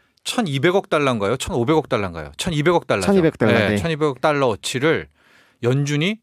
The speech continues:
Speaker 1: 사주는 겁니다.
Speaker 2: 그렇죠.
Speaker 1: 그렇습니다. 국채, 미국채 팔백억 달러,
Speaker 2: 네.
Speaker 1: 모기지 증권
Speaker 2: 네, 모기지
Speaker 1: 사백억
Speaker 2: 네.
Speaker 1: 달러를. 그러니까 이제 그거는 살 사람이 늘 있으니까
Speaker 2: 네.
Speaker 1: 금리가 지금 안 오르고 있는 거 아니겠습니까?
Speaker 2: 그렇죠,
Speaker 1: 근데
Speaker 2: 그렇죠.
Speaker 1: 그걸 이제 안 사준다.
Speaker 2: 네.
Speaker 1: 이게 테이퍼링입니다.
Speaker 2: 그렇죠.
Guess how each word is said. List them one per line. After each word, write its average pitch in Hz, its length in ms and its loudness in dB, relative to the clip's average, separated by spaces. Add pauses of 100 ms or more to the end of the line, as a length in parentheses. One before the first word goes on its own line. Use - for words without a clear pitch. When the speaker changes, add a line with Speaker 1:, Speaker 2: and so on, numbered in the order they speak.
Speaker 1:
사주는 - 480 -6
겁니다. 85 320 -10
Speaker 2:
그렇죠. 98 400 -6
Speaker 1:
그렇습니다. 87 560 -12
국채, - 460 -4
미국채 120 400 -4
팔백억 160 440 -4
달러, 117 320 -2 (120)
Speaker 2:
네. 92 180 -6 (140)
Speaker 1:
모기지 131 420 -2
증권 147 320 -4 (360)
Speaker 2:
네, 110 100 -2
모기지 123 200 2
Speaker 1:
사백억 151 320 2
Speaker 2:
네. 113 60 0
Speaker 1:
달러를. 113 540 0 (360)
그러니까 240 400 0
이제 190 160 0
그거는 202 540 -2
살 262 200 -2
사람이 254 340 0
늘 247 220 2
있으니까 131 680 -2
Speaker 2:
네. 95 280 -2
Speaker 1:
금리가 175 400 0
지금 151 140 -2
안 113 120 -2
오르고 127 360 -2
있는 120 200 0
거 110 80 0
아니겠습니까? 87 360 -8
Speaker 2:
그렇죠, 113 180 -4
Speaker 1:
근데 107 140 -4
Speaker 2:
그렇죠. 120 100 -6
Speaker 1:
그걸 120 160 -2
이제 147 180 -4 (220)
안 135 300 -2
사준다. 123 760 2
Speaker 2:
네. 104 140 -4
Speaker 1:
이게 151 280 0
테이퍼링입니다. 107 840 -6
Speaker 2:
그렇죠. 117 320 -4